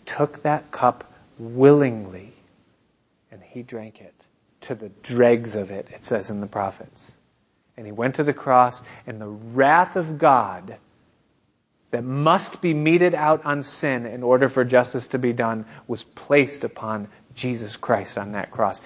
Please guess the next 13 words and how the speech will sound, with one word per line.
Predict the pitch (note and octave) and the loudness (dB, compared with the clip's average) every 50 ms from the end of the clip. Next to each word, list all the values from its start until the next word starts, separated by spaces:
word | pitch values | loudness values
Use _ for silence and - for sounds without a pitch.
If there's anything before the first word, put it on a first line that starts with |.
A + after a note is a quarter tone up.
| - - | -18 -16
And | - G#2+ | -14 -14
he | - - C#3+ C#3 C3 | -10 -6 -2 -2 -2
endured | A#2+ A#2 A#2 A#2+ B2 A2 G#2+ G2 - - _ _ _ _ - | -2 -2 -2 -2 -2 -2 -2 -6 -10 -16 _ _ _ _ 4
every | D#3+ E3 D#3+ D#3 E3 E3+ F3 | 4 4 4 2 -2 -2 -2
bit | E3 C#3 - D#3 D#3 D#3 D#3 - - | -2 -4 -2 0 0 0 0 -2 -10
of | C3 A#2+ | -12 -6
the | A#2+ B2 | -6 -6
wrath | A2+ A2 A2+ A2+ A#2+ C3+ C3 B2+ A2 F#2 - - - - - - _ _ - _ _ _ | -6 -6 -10 0 2 4 4 4 4 2 -2 -10 -16 -20 -20 -20 _ _ -20 _ _ _
that | A2+ G#2+ F#2 | -6 -6 -6
you | G2+ G#2+ A2+ B2 B2+ C3 | -8 -6 -2 2 2 2
and | C3+ B2 A#2+ | 2 2 0
I | A#2+ B2 | -2 -2
deserved, | A#2 A#2+ A2+ G#2+ G#2+ G#2+ G#2 G2 F#2+ G2 A2+ _ _ - | -2 -2 -4 -2 -2 -4 -4 -6 -8 -14 -20 _ _ -20